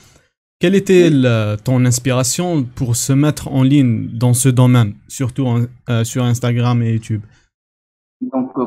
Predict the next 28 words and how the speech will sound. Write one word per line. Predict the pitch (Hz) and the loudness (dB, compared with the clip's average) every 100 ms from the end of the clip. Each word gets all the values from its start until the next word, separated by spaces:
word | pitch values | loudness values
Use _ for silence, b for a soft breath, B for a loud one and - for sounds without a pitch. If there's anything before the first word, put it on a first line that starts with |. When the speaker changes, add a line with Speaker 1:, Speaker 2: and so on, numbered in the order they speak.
| - | -6
Speaker 2:
pour | 180 | -10
ce | - | -8
qui | 254 - 214 | -10 -8 -8
est | |
du | 160 147 139 | -4 -2 -2
YouTube, | 131 208 170 | -4 -8 -2
euh, | 123 123 | 0 0
je | 139 | -2
me | |
suis | 143 - 156 | -6 -6 -6
inspiré | 120 156 - 160 165 | -4 -8 -6 -6 -4
de | 151 127 | -2 -4
beaucoup | 131 185 - 214 | -4 -6 -6 -4
de | |
vidéos, | 151 135 127 175 | -2 0 0 2
euh, | 156 123 117 | 2 0 -2
de, | 120 113 110 | -2 -4 -4
de | 107 113 107 104 107 | -6 -6 -4 -4 -4
l'époque, | 110 - 135 131 - | -6 -2 -2 -2 -6
euh, | 113 92 80 - _ | -8 -8 -12 -20 _
de | 110 | -6
l'époque, | 113 113 - 113 - | -6 -6 -6 -8 -6
euh, | 104 | -8
c'était | 101 - - 110 | -8 -12 -6 0
à | 104 104 | 2 2
de, | 104 113 107 | 2 -2 -4
deux | 104 | -4
mille | 120 117 | -2 -2